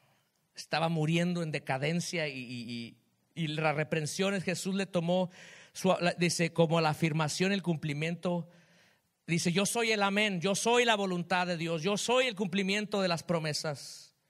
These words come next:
Que nunca cambia, dice Hebreos trece ocho. "Yo, yo nunca cambio, soy el mismo ayer, hoy y por los siglos de los siglos." Esta, igual que Sardis,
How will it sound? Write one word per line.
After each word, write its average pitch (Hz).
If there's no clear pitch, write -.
Que 190
nunca 254
cambia, 277
dice 208
Hebreos 180
trece 170
ocho. 160
"Yo, 208
yo 190
nunca 269
cambio, 233
soy 220
el 214
mismo 208
ayer, 214
hoy 247
y 185
por 160
los 151
siglos 196
de 180
los 147
siglos." 175
Esta, 226
igual 180
que 233
Sardis, 214